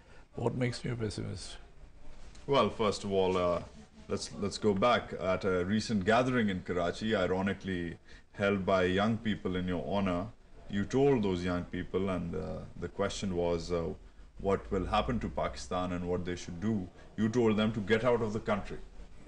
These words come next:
Speaker 1: Yes, if they can.
Speaker 2: You think as
Speaker 1: No,
Speaker 2: a
Speaker 1: no, you see the
Speaker 2: senior
Speaker 1: correction.
Speaker 2: citizen, as a
Speaker 1: No, no,
Speaker 2: senior
Speaker 1: you see, it
Speaker 2: journalist, you
Speaker 1: was
Speaker 2: think
Speaker 1: not,
Speaker 2: that's what you should do?
Speaker 1: it was not reported correctly. The guys say that, uh, uh, what's going to happen? Uh, and I say, as I see it,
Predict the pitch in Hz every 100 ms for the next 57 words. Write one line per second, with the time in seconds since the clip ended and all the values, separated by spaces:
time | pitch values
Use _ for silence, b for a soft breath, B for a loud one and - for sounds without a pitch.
0 | - 240 160 - - - - 143 123 120
1 | 113 123 202 - - - 190 - 240 220
2 | - 190 - 110 - 135 - - 123 113
3 | 110 - 117 123 117 123 113 98 98 -
4 | 113 107 123 104 110 - 131 - 139 127
5 | 123 117 - 113 113 123 123 156 - 123
6 | 123 139 131 123 135 151 107 120 120 117
7 | 113 95 98 98 92 90 - B B B
8 | B B B _ - - 101 110 107 127
9 | 135 - 127 127 127 107 - 113 107 90
10 | 87 98 92 90 85 B B B B B
11 | B B - 120 117 - 123 143 185 -
12 | 131 - - - - - 127 - - 107
13 | 104 107 107 - 120 110 113 113 113 120
14 | 110 120